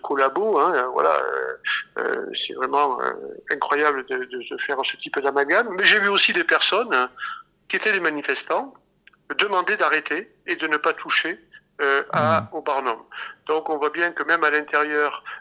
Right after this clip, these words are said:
Speaker 1: euh, de ces manifestations, il y a des personnes qui, euh, ont conscience que la pharmacie n'est pas la cible.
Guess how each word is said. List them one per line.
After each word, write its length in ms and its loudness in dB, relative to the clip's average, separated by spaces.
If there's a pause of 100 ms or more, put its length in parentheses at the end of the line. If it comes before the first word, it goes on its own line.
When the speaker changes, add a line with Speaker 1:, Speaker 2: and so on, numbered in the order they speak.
(120)
Speaker 1:
euh, 220 0
de 100 -10
ces 220 -2
manifestations, 960 0 (400)
il 80 -8
y 20 -4
a 40 0
des 100 -8
personnes 520 0
qui, 380 -12
euh, 160 2 (380)
ont 100 -4
conscience 640 2
que 480 -2
la 80 0
pharmacie 460 -2
n'est 80 -6
pas 100 0
la 100 -2
cible. 380 -6